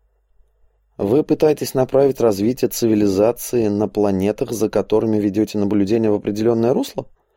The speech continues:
"Ни в коем случае. Мы осуществляем только функцию наблюдения. Вмешательство допустимо лишь в исключительных случаях, когда направление, в котором начинает развиваться общество на той или иной планете, начинает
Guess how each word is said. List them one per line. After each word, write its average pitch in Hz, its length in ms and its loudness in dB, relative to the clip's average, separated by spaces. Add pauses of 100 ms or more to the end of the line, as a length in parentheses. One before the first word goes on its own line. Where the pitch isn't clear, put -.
(360)
"Ни 104 160 2
в - 100 -8
коем 80 280 -4
случае. - 480 -14 (560)
Мы 120 320 -2
осуществляем 104 960 -4
только 107 340 -4
функцию 117 520 -4
наблюдения. 104 640 -2 (600)
Вмешательство 110 800 0
допустимо 104 520 -2
лишь 101 260 0
в 110 100 -4
исключительных 95 720 -6
случаях, - 500 -4
когда 92 380 -2 (280)
направление, 104 840 0 (500)
в - 80 -20
котором 101 320 0
начинает 95 400 -2
развиваться 95 720 -2
общество - 480 -6
на 98 120 -2
той 107 200 2
или 98 120 4
иной 98 200 0
планете, 110 420 0
начинает 107 460 -2